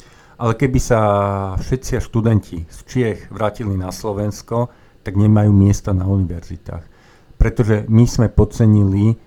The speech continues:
a, vzdelávanie a my sme veľmi podcenili, a, dotácie pre vysoké školy, ale aj pre základné a stredné.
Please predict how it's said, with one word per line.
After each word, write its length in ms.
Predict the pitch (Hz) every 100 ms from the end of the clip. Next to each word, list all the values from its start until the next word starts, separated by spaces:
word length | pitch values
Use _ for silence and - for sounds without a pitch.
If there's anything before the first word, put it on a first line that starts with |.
| _
a, 220 | - 98 92
vzdelávanie 840 | 95 107 107 104 101 104 104 104
a 60 |
my 100 | 101
sme 220 | 101 113 98
veľmi 240 | 120 110
podcenili, 880 | - 104 - 104 98 95 95 107 107 - - - 98
a, 420 | 95 95 92 92
dotácie 720 | 110 - 104 - - 98 101 -
pre 340 | 95 95 98
vysoké 400 | 95 92 104 -
školy, 800 | 90 - 101 110 120 123 - _ -
ale 240 | 113 117
aj 80 | 104
pre 80 | 101
základné 480 | 101 101 107 98 98
a 80 | -
stredné. 380 | - 92 85